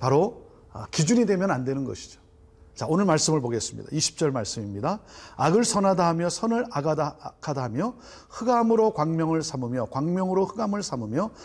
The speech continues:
쓴 것으로 단 것을 삼으며 단 것으로 쓴 것을 삼는 자들은 화 있을진저." 그랬습니다. 악을 선하다 그러고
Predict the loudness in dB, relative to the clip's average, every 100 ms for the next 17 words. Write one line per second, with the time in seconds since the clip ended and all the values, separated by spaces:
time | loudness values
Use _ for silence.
0 | -14 -4 0 2 4 2 4 2 2 -2
1 | 0 -2 0 -2 -2 -6 -4 0 0 -2
2 | -18 -14 -4 -2 2 0 2 0 0 0
3 | 0 2 0 2 0 0 -2 -2 -2 -2
4 | 0 0 0 -2 -14 -8 0 0 0 -2
5 | -2 0 0 -2 -4 -2 -2 -2 -4 -6
6 | -10 -18 -20 -20 -20 -20 -10 0 4 4
7 | 4 0 -10 -6 0 2 2 2 0 -2
8 | -8